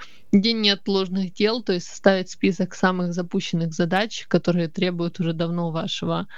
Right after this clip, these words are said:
а, участия, запастись достаточным количеством, э, вкусного чая, пообещать себе, там, не знаю, не возвращаться домой или не вставать с этого <laughs> места, или,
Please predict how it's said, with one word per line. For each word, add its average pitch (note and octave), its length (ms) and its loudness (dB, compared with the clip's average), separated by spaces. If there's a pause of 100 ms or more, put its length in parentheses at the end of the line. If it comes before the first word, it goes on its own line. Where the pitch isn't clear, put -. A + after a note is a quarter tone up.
(420)
а, E3 280 4
участия, G3+ 960 0
запастись F#3 640 -2
достаточным F3+ 560 -2
количеством, E3+ 680 0
э, E3 600 -4
вкусного F3+ 460 2
чая, A#3 360 0
пообещать G3+ 540 0
себе, F3 320 -2 (440)
там, E3+ 120 6
не F3 80 2
знаю, E3+ 240 -2
не E3 100 -4
возвращаться F3 600 -2
домой F3+ 460 0
или E3+ 360 -2
не E3+ 160 -2
вставать F#3 460 0
с - 80 -4
этого F3+ 240 0
<laughs> A3+ 60 2
места, G#3+ 520 2 (240)
или, F3 600 0